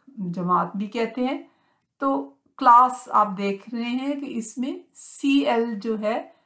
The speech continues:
वो हमारा कॉन्सोनेंट ब्लेंड है। इसकी और एग्जांपल्स हैं,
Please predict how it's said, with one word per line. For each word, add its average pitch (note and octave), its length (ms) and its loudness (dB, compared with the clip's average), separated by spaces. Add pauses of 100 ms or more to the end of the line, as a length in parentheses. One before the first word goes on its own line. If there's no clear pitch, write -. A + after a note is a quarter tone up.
(200)
वो A3+ 200 -2
हमारा A#3 500 2 (320)
कॉन्सोनेंट A#3 760 0 (100)
ब्लेंड F#3 480 -2
है। G3 220 -8 (920)
इसकी C#4 320 -2
और D4+ 200 8
एग्जांपल्स - 800 -10
हैं, F4+ 180 -20